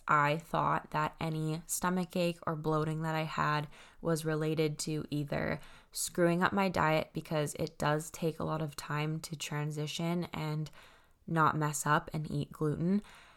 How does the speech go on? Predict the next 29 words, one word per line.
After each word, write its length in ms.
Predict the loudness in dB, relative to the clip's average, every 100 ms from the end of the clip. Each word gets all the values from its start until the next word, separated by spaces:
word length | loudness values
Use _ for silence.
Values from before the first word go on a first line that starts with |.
| -12
And 120 | -2 0
I 40 |
also 320 | 2 0 0
thought 200 | -2 0
it 120 | 0
was 180 | 0 -2
related 460 | 0 0 2 2 0
to 100 | -2
the 120 | -2
damage 480 | -2 0 0 0 -2
that 140 | -2
I 60 | -2
had 240 | -4 -6
caused, 480 | -2 2 2 0 -4
because 480 | -6 -4 -2 -2 -2
I 100 | -2
was 160 | -2 -4
told 320 | -4 -4 -2
that 120 | -2
that 180 | -2 0
was 160 | 0 -4
gonna 200 | -4 -4
take 280 | -4 -6 -4
a 80 |
really 280 | -4 -2 0
long 320 | 0 -2 -2
time 340 | -4 -6 -4 -4
to 120 | -6
heal. 540 | -8 -4 0 2 0